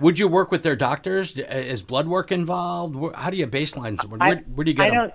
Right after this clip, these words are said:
Speaker 2: I don't need, I don't need medical doctors to order blood work up. You know, it's just like, you know, people can actually go in and get their own blood work up.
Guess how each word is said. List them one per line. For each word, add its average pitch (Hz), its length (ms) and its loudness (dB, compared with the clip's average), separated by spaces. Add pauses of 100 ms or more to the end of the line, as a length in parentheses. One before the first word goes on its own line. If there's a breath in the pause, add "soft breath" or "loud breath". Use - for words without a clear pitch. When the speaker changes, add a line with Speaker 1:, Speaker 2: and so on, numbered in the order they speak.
Speaker 2:
I 202 100 6
don't 226 200 2
need, 208 180 2
I 196 120 4
don't 208 140 2
need 175 180 0
medical 156 280 -4
doctors 143 380 0
to 147 80 -6
order 127 160 -2
blood 127 240 -4
work - 220 -4
up. - 200 -4 (360)
You 160 160 8
know, 139 180 6
it's 143 140 2
just 156 180 4
like, 147 200 4
you 151 80 2
know, 139 100 2
people 170 260 4
can 160 140 -2
actually 151 280 0
go 143 140 4
in 139 80 0
and 139 60 -2
get 143 120 0
their 131 140 2
own 139 120 -2
blood 135 200 2
work 131 220 2
up. 131 200 4